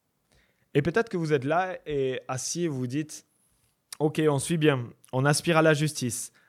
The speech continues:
à la protection et même à l'anéantissement du mal. »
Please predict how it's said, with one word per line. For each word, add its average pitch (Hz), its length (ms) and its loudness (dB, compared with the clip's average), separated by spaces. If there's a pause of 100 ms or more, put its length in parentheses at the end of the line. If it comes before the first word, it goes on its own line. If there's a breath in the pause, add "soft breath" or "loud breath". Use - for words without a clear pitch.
(120 soft breath)
à 131 80 4
la 139 120 4
protection 151 600 -2 (260 soft breath)
et 147 100 6
même 185 400 2 (320 soft breath)
à 139 100 6
l'anéantissement 147 800 0
du 143 120 -4
mal. » 120 340 0